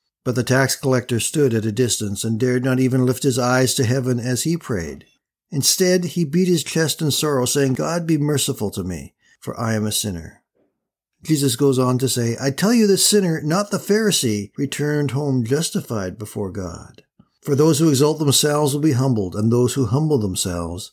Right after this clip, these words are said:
will be exalted." Yesterday's episode was called A not-so-chance meeting. It's a story of two traveling salesmen who were forced to share a room together in a hotel back in eighteen ninety-nine.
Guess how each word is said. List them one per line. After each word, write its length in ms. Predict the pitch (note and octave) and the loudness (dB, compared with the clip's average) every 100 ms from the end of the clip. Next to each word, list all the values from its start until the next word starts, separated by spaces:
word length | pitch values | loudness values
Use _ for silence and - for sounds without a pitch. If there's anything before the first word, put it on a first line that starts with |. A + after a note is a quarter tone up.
| _ | _
will 120 | A#2 G#2+ | -6 -2
be 160 | G#2 | -2
exalted." 720 | G2 F#2+ F#2+ F#2 D2 D#2 F#2 _ _ _ _ _ _ _ _ _ _ _ _ _ _ _ _ _ _ _ - - | 0 -2 -2 -4 -8 -12 -14 _ _ _ _ _ _ _ _ _ _ _ _ _ _ _ _ _ _ _ -14 -4
Yesterday's 460 | F3 - F#3+ D#3+ | 0 2 2 4
episode 400 | D#3+ D#3+ F3 E3 | 2 2 4 4
was 200 | D#3+ C#3+ | 2 0
called 500 | - D3+ D3 D3 C#3+ - _ _ | -2 -2 0 -2 -4 -14 _ _
A 140 | C#3 | -2
not-so-chance 1600 | D3 A3 C#4 F4 - G#3 G3 F#3+ F3 - G3+ C#3+ G2+ G2+ - - | 2 2 -2 -2 0 4 4 2 -2 -2 0 0 -2 -4 -6 -4
meeting. 500 | C#3+ C#3 A2 D2 - _ _ _ _ _ _ - | -2 -2 -2 -8 -16 _ _ _ _ _ _ -16
It's 140 | C3+ | -8
a 60 | D#3+ | -2
story 240 | F#3+ D#3+ | 0 2
of 60 | C3 | 2
two 120 | D#3+ | 0
traveling 420 | - D3 C3+ C3+ | 0 0 2 0
salesmen 600 | - D3 D3 C3 C3 B2+ C#3 | 2 2 2 2 0 0 2
who 80 | |
were 120 | E3 D#3 | 0 0
forced 400 | F3 F3+ D#3+ F3 | 0 0 0 -2
to 80 | |
share 300 | D#3 D#3+ D#3 | -2 -2 0
a 40 | B2+ | 0
room 340 | A#2+ E3 F3 | 2 2 4
together 460 | D#3+ C3 A#2 A2 A#2+ | 2 2 2 2 2
in 60 | |
a 60 | A#2 | 2
hotel 580 | A#2+ A#2+ C#3+ C#3 C#3 - _ | 0 0 -2 -2 -2 -6 _
back 300 | D#3 E3 D#3+ | -2 -2 0
in 140 | D3 | -2
eighteen 720 | F3+ F3 E3+ - F3+ F3 E3 D#3 | 0 -2 -2 -4 2 4 4 4
ninety-nine. 960 | D3 D3 C#3 C3+ C3+ B2 F2 A#1 - | 2 2 2 2 2 -2 -4 -8 -16